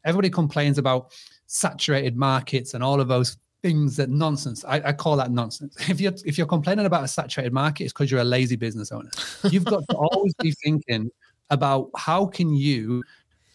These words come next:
always be revolutionizing your business? How can you always be standing out from the rest? And if you do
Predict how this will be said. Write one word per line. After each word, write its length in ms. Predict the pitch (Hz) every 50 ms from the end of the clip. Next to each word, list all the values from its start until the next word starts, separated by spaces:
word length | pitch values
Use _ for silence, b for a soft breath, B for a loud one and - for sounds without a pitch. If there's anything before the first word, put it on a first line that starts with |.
| b b b
always 480 | 151 165 180 190 190 196 202 180 143
be 460 | - - 143 135 123 120 120 127 127 - - - _ _ _ _ _ _ _ _ - 151 139 139
revolutionizing 1160 | 147 175 170 151 160 156 165 202 175 175 175 175 151 135 120 117 113 113 120 117 127 139 147 147 - _ _ _ _ _ _ -
your 160 | 143 139 135
business? 480 | 120 139 123 120 127 113 117 - - - _
How 200 | - - 156 170
can 180 | 170 - 170 175
you 180 | 165 160 - -
always 440 | - 156 160 170 175 175 185 175 -
be 100 | - 160
standing 460 | 143 - - - 147 143 143 143 135 135
out 280 | 127 123 127 127 -
from 340 | - - 131 123 120 117 120
the 160 | 110 117 113
rest? 400 | 117 117 110 - - - - - _ _ _ _ _ _
And 100 | 135 147
if 120 | 143 147 147
you 200 | 156 202 233 220
do 320 | 175 - 185 170 147 147